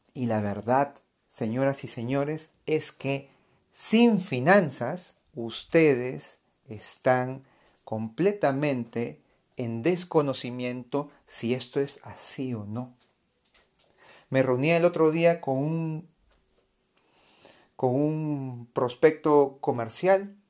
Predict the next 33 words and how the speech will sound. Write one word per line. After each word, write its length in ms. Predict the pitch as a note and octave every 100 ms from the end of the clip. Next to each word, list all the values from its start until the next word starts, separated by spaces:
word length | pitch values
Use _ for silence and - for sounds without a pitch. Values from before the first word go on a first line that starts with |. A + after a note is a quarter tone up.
| _ _ _
con 220 | B2+ B2+
un 200 | C#3+ D#3
empresario 720 | D3+ C3+ A2+ - E3+ D3+ C#3
que, 220 | C#3 A2+ B2
bueno, 340 | C#3 C3 B2+ - _ _ _ _ -
es 200 | B2 - - _ _
para 180 | A#2 A#2
mí 200 | D3+ D#3
un, 280 | C#3 C3 -
un 180 | A#2+ A#2+
lead, 220 | E3+ G#3 -
todavía 420 | - A#2+ C3+ F#3 B2+
no 180 | A#2+
es 120 | A#2 B2+
un 140 | A#2+
cliente. 720 | - A#2 F3 C3+ G#2+ C3 F3 _ _ _ _ _ - _ _ _ _ _ _ _
Y 120 | D#3
cuando 240 | C3+ C3 B2+
le 100 | B2+
pregunté 580 | - B2 B2 A#2+ A#3 A#3+
si 140 | E3+
conocía 920 | - C3+ B2+ - G#3+ G#3 D#3 C3+ - _ _ _ -
precisamente 680 | A#2+ D#3+ D#3+ D3+ D#3 D3+ C#3
las 180 | B2+
rentabilidades 720 | A#2+ A2+ A#2 A#2 A#2 C3 C#3+ B2+
de 100 | A#2+
sus 160 | A#2+
productos 480 | A#2+ A#2 C#3+ C#3 A#2+
o 20 |
servicios, 400 | A#2+ A#2 B2 E3+ D3+
me 120 | A#2
dijo 280 | A2 - -
sí. 360 | - A#3+ A#3+